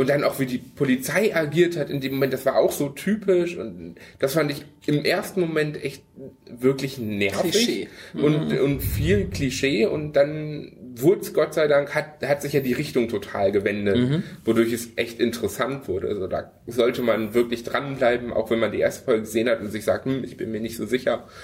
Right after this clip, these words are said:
Speaker 1: oder „Ich weiß nicht, ob das meins ist“.
Speaker 3: Auch ich fand die erste gar nicht so, gar nicht so schlecht.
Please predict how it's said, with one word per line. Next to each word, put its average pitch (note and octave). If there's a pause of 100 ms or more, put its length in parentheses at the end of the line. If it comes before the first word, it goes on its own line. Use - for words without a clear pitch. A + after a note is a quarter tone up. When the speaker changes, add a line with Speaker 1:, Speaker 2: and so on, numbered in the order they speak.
(240)
Speaker 1:
oder F2+
„Ich -
weiß A2
nicht, B2
ob -
das G#2+
meins A2+
ist“. A2 (400)
Speaker 3:
Auch -
ich D#3
fand F3
die D3
erste C#3+
gar C#3+
nicht C#3
so, B2+
gar C#3
nicht C3+
so A#2+
schlecht. -